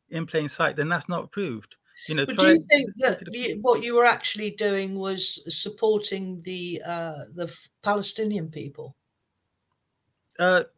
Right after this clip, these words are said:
Speaker 1: it didn't really, no, that wasn't really, uh, part of it. I mean, uh,
Speaker 2: It was
Speaker 1: the
Speaker 2: just purely writing the articles.
Speaker 1: Sorry?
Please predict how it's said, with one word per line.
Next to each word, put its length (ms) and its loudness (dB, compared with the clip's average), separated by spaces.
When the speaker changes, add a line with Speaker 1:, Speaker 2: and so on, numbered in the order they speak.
Speaker 1:
it 140 0
didn't 200 4
really, 400 2
no, 220 4
that 200 6
wasn't 380 2
really, 680 -2
uh, 380 2
part 380 2
of 80 -8
it. 140 -2
I 140 0
mean, 340 -4
uh, 240 0
Speaker 2:
It 60 -4
was 160 2
Speaker 1:
the 80 2
Speaker 2:
just 120 -6
purely 320 8
writing 460 4
the 100 0
articles. 720 -4
Speaker 1:
Sorry? 400 0